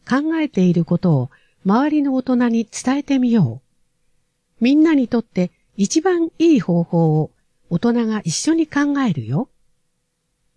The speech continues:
こんなことありませんか？家族の予定を決めるとき、「明日の休みは家族でデパートに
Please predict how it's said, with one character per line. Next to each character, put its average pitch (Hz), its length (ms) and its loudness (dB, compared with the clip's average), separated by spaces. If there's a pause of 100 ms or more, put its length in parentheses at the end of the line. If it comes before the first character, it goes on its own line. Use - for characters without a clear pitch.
(760)
こ 285 180 0
ん 349 100 0
な 381 120 -4
こ 339 140 -6
と 185 280 -2
あ 190 100 -2
り 220 120 2
ま 220 140 0
せ 214 140 -2
ん 139 80 -4
か？ 190 260 -6 (1400)
家 320 140 -2
族 320 260 -2
の 220 140 0
予 185 120 -2
定 220 280 2
を 196 100 0
決 - 180 -4
め 190 120 2
る 180 100 0
と 180 140 -2
き、 - 260 -16 (1160)
「明 151 80 0
日 277 280 -2
の 320 100 -2
休 302 280 -4
み 302 120 2
は 160 180 0 (280)
家 349 140 -2
族 302 240 0
で 202 100 2
デ 208 140 0
パ 349 160 -2
ー 359 80 -4
ト 254 120 0
に 220 100 2